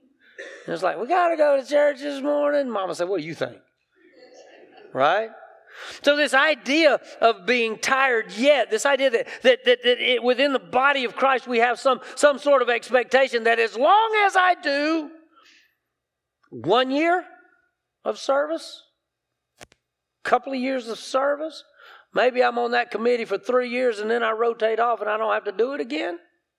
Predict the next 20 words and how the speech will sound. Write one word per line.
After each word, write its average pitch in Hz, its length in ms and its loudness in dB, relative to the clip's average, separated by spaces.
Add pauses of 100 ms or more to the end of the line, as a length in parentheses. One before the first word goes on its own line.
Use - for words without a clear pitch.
(920)
It, 262 240 4 (140)
it, 285 400 2
it, 190 140 -14 (2250)
<laughs> - 0 -
it 247 240 2
makes 302 220 2
me 302 100 0
wonder, 269 280 2 (260)
"All 208 60 6
right, 202 160 0
God, 170 220 2 (340)
what 180 120 -2
are 180 60 -8
you 165 80 -6
thinking 113 400 -10 (1600)
when 139 220 -6
I 131 240 -2 (160)
turn 143 220 -2
in 139 100 -6
my 135 280 -4